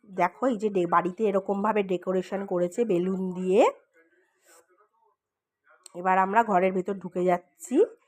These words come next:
দেখো, এবার এসে দেখি এইখানে আমার সব প্রিয়জনেরা বসে আছে। সব আমার প্রিয়জন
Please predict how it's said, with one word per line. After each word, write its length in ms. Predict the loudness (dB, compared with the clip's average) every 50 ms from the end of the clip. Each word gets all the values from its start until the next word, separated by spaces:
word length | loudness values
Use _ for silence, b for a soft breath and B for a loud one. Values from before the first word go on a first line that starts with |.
| _ _ _ _ _ _ _ -4
দেখো, 360 | -2 -2 -2 -4 -4 -2 -2 -2 -2 -4 _ _ -18 -16
এবার 240 | -14 -8 -6 -6 -6 -6 -6
এসে 280 | -10 -10 -6 -4 -2 0
দেখি 400 | 0 0 -2 -4 -2 0 0 0 B B B B _
এইখানে 440 | -10 -10 -10 -10 -10 -8 -4 0 2
আমার 340 | 2 2 2 2 2 0 0
সব 400 | -2 -4 -2 2 4 4 4 4 0
প্রিয়জনেরা 680 | -4 -6 -4 -2 -2 -2 -4 -4 -2 0 2 4 4 4 4 2 b b b b b b _ _ _ _ -2 0
বসে 320 | 2 2 2 0 -2 -4
আছে। 440 | -4 -4 -6 -10 -18 -20 -20 -20 -20 -20 -20 -20 -20 _ _ _ _ _ _ _ _ _ _ _ _ _ _ _ _ _ _ _ _ _ _ _ _ _ _ _ _ _ _ _ _ _ _ _ _
সব 640 | _ -20 -20 -16 -2 4 8 10 10 12 10 10 10
আমার 260 | 8 6 6 4 2 0
প্রিয়জন 680 | -2 -2 0 2 2 2 2 4 4 4 4 4 2